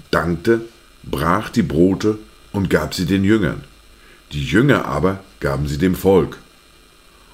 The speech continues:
Und sie aßen alle und wurden satt. Und sie hoben auf, was an Brocken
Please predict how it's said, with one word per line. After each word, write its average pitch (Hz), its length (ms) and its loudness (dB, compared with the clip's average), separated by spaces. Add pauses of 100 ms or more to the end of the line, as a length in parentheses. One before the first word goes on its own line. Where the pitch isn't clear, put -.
Und 87 160 -2
sie 87 220 -2
aßen 85 400 -4
alle 82 380 0 (100)
und 85 220 -2
wurden 87 260 2
satt. 65 360 -6 (420)
Und - 160 0
sie 82 140 0
hoben 80 360 0
auf, 90 400 2 (160)
was 78 240 -6
an 85 220 -2
Brocken 87 340 -4